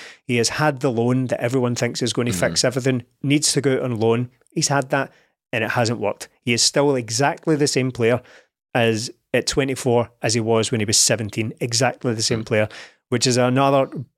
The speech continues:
Speaker 1: glaring example of why just because a player's got potential doesn't mean they're ever gonna realise it. They're, they're, doesn't mean they're going to get better. If you just,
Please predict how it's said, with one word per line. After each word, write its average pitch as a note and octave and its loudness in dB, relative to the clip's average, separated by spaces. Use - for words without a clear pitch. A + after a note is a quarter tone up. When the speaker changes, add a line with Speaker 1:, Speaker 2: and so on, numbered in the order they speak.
Speaker 1:
glaring D3+ 2
example B2 0
of G#2+ -2
why A2+ 2
just C3 2
because B2 2
a B2 2
player's A#2+ 0
got - -2
potential C3 0
doesn't B2+ 0
mean A#2 -2
they're A2+ 2
ever A2+ 2
gonna A2 0
realise G#2+ 0
it. - -2
They're, A#2 0
they're, C3 -2
doesn't C#3+ 2
mean B2+ 2
they're A#2 -2
going A#2 -2
to A2+ -4
get A#2+ 0
better. A2+ 0
If A2+ -6
you A2+ -4
just, B2+ 0